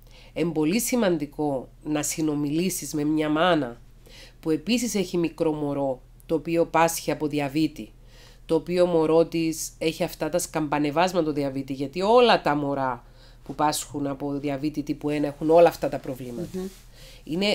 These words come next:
Speaker 1: εν τω μεταξύ, ο κόσμος δεν, δεν καταλαβαίνει τι είναι.
Speaker 2: Όταν
Speaker 1: Πολλά
Speaker 2: δεν έχεις, ε, ήδη εμπειρία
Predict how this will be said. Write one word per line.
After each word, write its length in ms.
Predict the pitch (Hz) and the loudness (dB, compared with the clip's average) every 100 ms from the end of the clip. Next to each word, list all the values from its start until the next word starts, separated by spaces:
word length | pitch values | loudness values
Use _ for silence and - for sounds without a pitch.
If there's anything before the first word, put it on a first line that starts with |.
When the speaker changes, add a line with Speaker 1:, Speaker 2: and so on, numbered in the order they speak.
| - | -2
Speaker 1:
εν 160 | 151 147 | -8 -4
τω 60 | 156 | -2
μεταξύ, 420 | 143 139 - 185 | -2 -4 -4 -4
ο 40 | |
κόσμος 340 | 175 196 214 170 | -4 -4 -4 -2
δεν, 120 | 240 - - | -4 -4 -10
δεν 220 | 156 147 | -8 -6
καταλαβαίνει 840 | 208 - 262 196 139 151 139 123 117 | -6 -4 -6 -6 -6 -4 -4 -6 -14
τι 80 | |
είναι. 240 | 117 - - 131 | -16 -18 -18 -12
Speaker 2:
Όταν 120 | 135 | 0
Speaker 1:
Πολλά 460 | 156 147 151 185 | 2 2 4 4
Speaker 2:
δεν 100 | 226 | 4
έχεις, 500 | 214 - 202 185 - | 2 0 -4 -4 -2
ε, 220 | 170 156 151 | -4 -4 -4
ήδη 260 | 156 170 | -4 -4
εμπειρία 600 | 170 165 156 170 165 160 | -4 -6 -4 -4 -2 -4